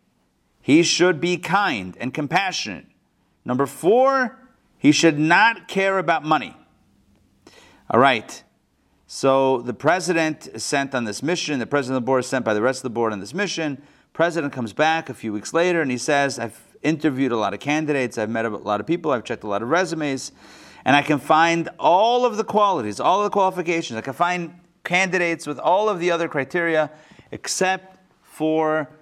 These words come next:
someone who is not interested, who doesn't care about money." The board says to the president, "Keep on looking. For the right money, you can find that too."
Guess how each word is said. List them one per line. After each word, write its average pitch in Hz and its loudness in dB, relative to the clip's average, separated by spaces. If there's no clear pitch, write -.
someone 165 -2
who 147 0
is 143 -2
not 139 -2
interested, 143 -6
who 135 -2
doesn't 135 -4
care 127 -2
about 123 -2
money." 110 -6
The 110 -2
board 127 6
says 156 2
to - -14
the 110 -4
president, 135 -2
"Keep 135 -6
on 123 -4
looking. 160 -6
For 131 -16
the 123 -2
right 139 -2
money, 165 -2
you 156 -4
can 131 -6
find 127 -4
that 113 -4
too." 85 -10